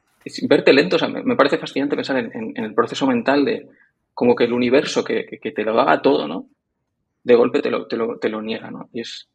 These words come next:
no sé, me, me encantaría, no sé, estar en, en, en alguna de esas cabezas de ambición desme-, desmesurada. Pero sí, obviamente, eso en, en otros ámbitos te lleva a, a, bueno, eso que dices, riesgos,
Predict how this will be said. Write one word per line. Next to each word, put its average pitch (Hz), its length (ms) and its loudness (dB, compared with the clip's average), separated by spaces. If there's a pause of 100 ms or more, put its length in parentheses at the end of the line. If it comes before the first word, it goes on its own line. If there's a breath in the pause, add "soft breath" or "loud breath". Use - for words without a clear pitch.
(500)
no - 80 -2
sé, - 120 0
me, 120 240 2
me 127 120 0
encantaría, 131 1080 0 (240)
no 123 120 -8
sé, - 200 -12
estar 123 300 2
en, 127 240 2
en, 120 180 -2
en 117 160 -4
alguna 120 380 -2
de 127 100 -6
esas 127 160 -10
cabezas 120 720 -4 (540 loud breath)
de 117 80 -2
ambición 117 340 -2
desme-, 113 480 -6 (480)
desmesurada. 113 420 -2
Pero 117 140 2
sí, 170 300 -2
obviamente, 123 840 0
eso 117 220 -12 (160)
en, - 260 -12
en 113 120 -6
otros 123 180 2
ámbitos 131 300 2
te 123 80 2
lleva 117 240 -2
a, 104 520 -14 (1160)
a, - 380 -2
bueno, 110 200 -2
eso - 160 -10
que 107 120 -2
dices, - 360 -6 (280)
riesgos, 110 340 2